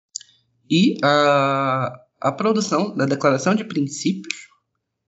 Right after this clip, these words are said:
e, ah, um roteiro para a elaboração de, de legislações arquivísticas, que foi essas duas ulti-, essas duas últimas, esses dois últimos tópicos que eu mencionei foram os dois,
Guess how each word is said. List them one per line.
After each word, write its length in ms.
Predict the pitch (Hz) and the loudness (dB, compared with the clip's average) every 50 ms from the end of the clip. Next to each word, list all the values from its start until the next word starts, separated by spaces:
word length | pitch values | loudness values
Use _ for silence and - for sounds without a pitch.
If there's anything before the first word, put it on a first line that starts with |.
| _ _ - | _ _ -6
e, 440 | 160 170 185 202 208 220 - - - _ _ _ - - | -2 0 0 0 0 -2 -6 -10 -14 _ _ _ -6 -2
ah, 200 | 156 160 165 156 | 0 2 2 2
um 140 | - 180 190 | 4 4 4
roteiro 580 | 196 226 226 220 220 180 180 202 220 233 233 | 4 4 2 2 2 2 4 4 2 0 -2
para 320 | - - 220 254 277 277 269 | -2 0 2 2 2 0 0
a 20 | |
elaboração 840 | 220 202 185 175 170 165 160 156 - - 151 156 175 180 - - _ _ _ _ _ _ _ _ _ _ _ - | 0 0 0 0 0 0 -2 -4 -4 -4 -4 -4 -4 -4 -8 -14 _ _ _ _ _ _ _ _ _ _ _ -14
de, 840 | - 135 147 156 160 160 156 156 147 143 143 143 139 139 135 131 135 | -10 -4 0 2 4 6 8 8 8 8 8 8 8 8 8 6 6
de 120 | 135 156 165 | 2 0 2
legislações 600 | 170 160 156 160 160 165 156 156 160 165 165 160 | 2 2 2 2 2 0 0 0 0 -2 -2 -2
arquivísticas, 840 | 165 - - 170 147 147 139 139 - - 139 123 127 131 - - - _ _ _ _ _ _ _ _ _ - - - - _ - - _ _ _ | -4 -4 -4 -2 0 2 2 2 0 -2 -4 -4 -4 -4 -6 -10 -16 _ _ _ _ _ _ _ _ _ -20 -20 -20 -20 _ -20 -20 _ _ _
que 140 | - - 131 | -10 -10 -10
foi 400 | 131 - - 151 143 143 143 135 | -8 -2 0 2 4 4 4 4
essas 320 | - - - - 170 147 147 | 2 0 0 0 -2 -2 0
duas 300 | 151 170 185 170 - - | 0 2 2 2 2 0
ulti-, 240 | - - - - | -2 -2 -2 -4
essas 240 | 139 - 147 139 139 | -4 -2 -2 -2 0
duas 280 | 135 156 156 147 135 131 | 2 4 4 4 4 4
últimas, 680 | 135 135 135 - 139 131 120 123 123 - - - - - _ _ _ _ _ _ _ _ _ _ _ | 0 0 0 0 -2 0 0 -2 -4 -6 -8 -12 -16 -20 _ _ _ _ _ _ _ _ _ _ _
esses 160 | - 143 135 127 123 | -6 -4 -2 2 4
dois 240 | 147 170 175 151 151 | 4 4 4 4 0
últimos 320 | 143 - 143 135 135 - | -2 0 -2 -2 -2 -2
tópicos 380 | - 135 127 127 - 139 135 - | -2 -4 -4 -4 -6 -8 -10 -6
que 80 | - | -4
eu 40 | 143 | -2
mencionei 640 | 135 143 147 - - 160 135 135 139 185 190 190 - - _ _ _ _ _ _ _ _ - - | 0 0 0 -2 -2 0 0 0 0 -2 -4 -8 -12 -18 _ _ _ _ _ _ _ _ -8 -4
foram 380 | 165 170 170 180 180 180 - - | -2 0 2 2 2 0 0 0
os 160 | 175 151 147 147 | -2 -2 0 4
dois, 880 | 156 165 190 202 240 220 220 202 - - - - - - - - - | 4 4 6 4 4 4 2 2 2 0 -2 -4 -4 -6 -6 -8 -10